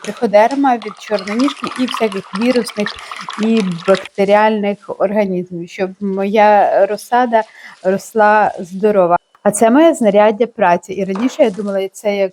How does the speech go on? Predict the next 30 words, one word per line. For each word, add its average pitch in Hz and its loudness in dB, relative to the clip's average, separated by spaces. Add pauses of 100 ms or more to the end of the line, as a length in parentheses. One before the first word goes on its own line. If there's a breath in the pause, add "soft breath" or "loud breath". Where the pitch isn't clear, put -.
(160)
е, 185 -2
декоративний 247 0
інструмент 214 -4
або 196 -2
інструмент 208 -2
для 190 2
фотографії, 220 0
але 196 0
ні, 226 -2
я 214 2
його 247 -4
використовую 202 -4
майже 226 0
кожен 214 -6
день, 180 -4 (400 soft breath)
коли 233 2
прорихлюю 220 -2
землю 196 0
розсади, 220 0
щоб 208 -8
була 214 2
аерація, 208 2 (100)
коли 226 -2 (180)
пересаджую. 220 0 (380 loud breath)
І 196 0
ось - -6
цей 277 -2
інструмент 214 -4
з - -12
тонким 202 -6